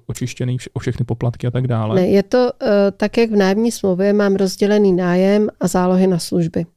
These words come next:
Speaker 2: Zálohy na služby jsou potom to, co s tím nájemníkem zúčtovávám, což je většinou studená voda, teplá voda, teplo,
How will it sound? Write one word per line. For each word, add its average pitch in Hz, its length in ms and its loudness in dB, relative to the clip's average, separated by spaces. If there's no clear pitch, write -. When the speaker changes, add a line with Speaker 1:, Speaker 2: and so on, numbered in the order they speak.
Speaker 2:
Zálohy 202 420 2
na 220 120 2
služby 208 460 0
jsou 214 200 -2
potom 202 340 -2
to, 202 120 -2
co 202 140 -4
s - 60 -6
tím 202 180 0
nájemníkem 196 560 2
zúčtovávám, 220 800 0
což - 280 -4
je 185 140 2
většinou 185 600 0
studená 196 460 0
voda, 180 220 -2
teplá 185 400 -2
voda, 180 280 -2
teplo, 175 540 0